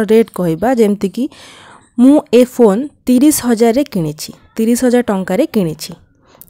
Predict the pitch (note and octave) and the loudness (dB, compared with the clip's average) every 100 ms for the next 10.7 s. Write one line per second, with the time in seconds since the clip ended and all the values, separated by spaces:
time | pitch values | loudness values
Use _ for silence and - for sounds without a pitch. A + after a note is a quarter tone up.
0 | A3+ C4 B3+ C#4 C#4 C#4+ D#4 - D4 D4 | 0 0 0 0 2 2 2 0 0 0
1 | D4+ C#4 A#3+ B3+ C4 B3+ C4+ C#4 B3 B3+ | -2 -4 -2 0 2 2 2 2 0 0
2 | C4+ C#4 C4+ _ A#3+ B3 B3+ C4 A#3+ C4 | 2 2 0 _ -4 -2 0 -2 2 2
3 | B3 B3 C4 - - - - - - _ | 2 0 -2 -14 -20 -20 -20 -20 -20 _
4 | _ - G#3+ B3 C4+ C#4 D4+ B3+ G#3 A#3+ | _ -2 2 4 4 2 2 2 4 6
5 | F#3 - - - _ A3 A#3+ - A3 G#3+ | 4 0 -18 -20 _ -2 -2 0 0 0
6 | - A#3 F#4+ _ _ G#3 G3+ G#3+ A3 F#3 | -2 -4 -4 _ _ 0 2 2 2 -2
7 | F3 G#3+ - A3+ F4 - - - - - | -2 -4 -2 0 0 -2 -14 -20 -18 -2
8 | A3 B3+ C4 D4 C#4+ G3+ G3 F#3 C4 - | 2 4 2 0 0 2 4 4 0 -8
9 | - _ _ _ _ _ _ _ _ _ | -20 _ _ _ _ _ _ _ _ _
10 | - G#3+ A#3 B3 C#4 A#3+ A3+ | -6 0 2 4 2 0 -2